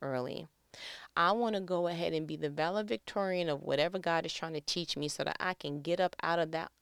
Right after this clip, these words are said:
discomfort and get the lesson so I can apply it to my life and be good. Because I tell you what, I feel like those five thousand plus people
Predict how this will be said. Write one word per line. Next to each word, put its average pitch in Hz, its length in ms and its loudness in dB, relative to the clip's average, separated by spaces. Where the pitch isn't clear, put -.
discomfort - 1040 2
and 151 220 -2
get 156 160 0
the 139 100 -2
lesson 175 580 4
so - 240 -4
I 165 120 2
can 156 180 -4
apply 170 360 -2
it 165 120 0
to 170 120 -4
my 160 160 -4
life 160 460 -2
and 147 160 -8
be 147 200 -8
good. 139 400 0
Because 175 340 -6
I 170 60 -4
tell 175 260 -4
you 165 160 -2
what, 151 320 0
I 185 160 4
feel 180 260 2
like 151 300 0
those 185 300 2
five 180 400 0
thousand 170 440 -2
plus 160 380 0
people 147 540 -2